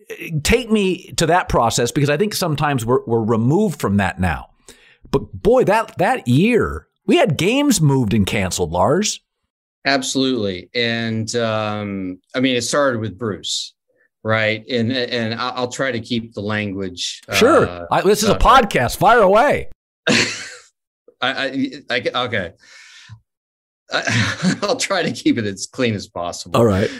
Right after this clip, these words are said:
Speaker 2: But, uh, first, first staff meeting Bruce has with his coaches. Tom Moore is Bruce's top lieutenant.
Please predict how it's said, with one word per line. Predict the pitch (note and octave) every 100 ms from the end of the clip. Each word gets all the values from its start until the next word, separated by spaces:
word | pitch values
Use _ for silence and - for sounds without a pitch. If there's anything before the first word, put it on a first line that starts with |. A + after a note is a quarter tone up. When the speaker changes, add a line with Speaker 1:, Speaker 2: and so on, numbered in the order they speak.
| - -
Speaker 2:
But, | C#3+ B2 A#2
uh, | B2+ A#2+ A2 G2+ - _ _ - _ -
first, | D#3+ E3+ - -
first | D3+ D#3 -
staff | - C#3 C3+ B2
meeting | A#2+ G#2+ G2+ G2 G#2
Bruce | A#2+ A2
has | A#2+ A#2 A2 G2
with | A2 A2 A2
his | A2 G#2+ G2 -
coaches. | - G2+ - F2 E2+ - _ _ _ - _ _ _
Tom | - D3+ D#3 C3+
Moore | C3 C3 B2+ A2
is | G#2 G#2+ F#2
Bruce's | G2 A#2+ A#2 A2+ G#2+ -
top | - B2+ A#2+ A2+
lieutenant. | A2+ A2+ G#2 F#2+ F2